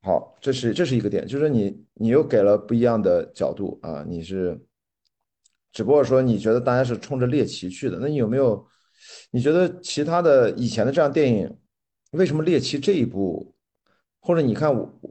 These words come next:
我都不一定，你能想出，或者我，我不一定能想出什么另外一部跟它类似的，但是没有成功的，可能有很多啊，因为不成功，所以咱们不知道。那为什么偏偏是这一部呢？为什么就猎奇到它呢？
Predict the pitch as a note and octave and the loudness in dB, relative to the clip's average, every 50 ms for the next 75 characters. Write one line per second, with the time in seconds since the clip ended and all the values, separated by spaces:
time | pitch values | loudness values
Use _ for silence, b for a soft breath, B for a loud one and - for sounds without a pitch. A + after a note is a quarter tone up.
0 | - _ - - A#2 A#2+ C3 D#3+ F#3 F#3+ F3 C#3+ - - B2 G2+ A#2 C3 C3 D#3+ | -18 _ -4 0 2 2 2 2 2 2 0 0 0 -2 -2 -2 0 0 0 0
1 | F3 - B2 G#2+ A#2+ C3+ C3 C3 A#2+ A2 G2+ - - G2+ G2+ G2 G2 - - - | 0 -2 -2 0 0 0 2 2 2 2 2 -2 -4 -4 -4 -4 -4 -8 -8 -8
2 | G2+ F#2+ F#2+ C#3+ D3+ C#3+ C3+ A#2 A2+ B2 B2 B2 G#2+ F2 F#2+ G#2+ A2 - - A2 | -8 -6 -4 -4 -4 -2 0 0 -2 -2 -2 -2 -4 -6 -4 -6 -6 -6 -4 -2
3 | A2+ A#2+ B2+ C3+ B2 B2 B2 A2 A2 G#2+ A2 G#2+ G2 - G#2+ A2+ A#2 A#2+ A#2 G#2 | -2 0 0 0 2 2 2 2 0 -2 -4 -6 -6 -4 -2 0 0 0 0 0
4 | G2 - - B2+ A2 G2+ F#2+ A2 G#2+ - - F#2 F#2+ A2 B2 A#2 - - E2+ F#2 | -2 -4 -4 -4 -2 -2 0 0 -2 -2 -2 -2 0 0 0 0 -2 -6 -10 -6
5 | F#2 F#2+ F#2 D#2+ D#2+ - G#2 A#2 D#3 F3 - C3 G2+ G2+ B2 B2+ A2 A2 A#2+ B2 | -4 -4 -4 -6 -8 -6 -2 0 0 0 0 -2 -2 0 2 2 2 0 -2 -2
6 | B2 - - G#2+ G#2+ A2 G#2+ - F#2+ F2 F2 F#2 F#2+ - F#2 - F#2 F#2 D2 - | -4 -6 -6 -4 -4 -4 -4 -4 -6 -6 -6 -8 -8 -10 -10 -10 -8 -8 -10 -10
7 | _ B B B B B B B B _ _ _ _ _ _ - - D#3 - - | _ B B B B B B B B _ _ _ _ _ _ -6 -6 -4 0 2
8 | G#3 G#3+ - E3+ D#3+ E3 F#3 F#3 F#3+ F3 E3+ E3 - G#3 - C#3 - - G#2+ G#2+ | 0 2 0 -2 -4 -2 0 0 0 0 -2 -2 0 0 0 0 0 -2 -2 -2
9 | G2+ F#2 - C#3 F3+ F3+ D#3 F3 E3+ F3+ F3 E3 G3+ E3 A#2+ B2 C#3+ C#3+ D3 B2 | -2 -2 -4 -2 -4 -4 -4 -4 -2 -2 0 0 2 0 0 0 -2 -2 0 -2
10 | B2+ - - C#3+ D3 D#3 D#3+ D#3+ C3 G2 G2+ | -2 -4 -10 -10 -8 -8 -6 -6 -8 -10 -10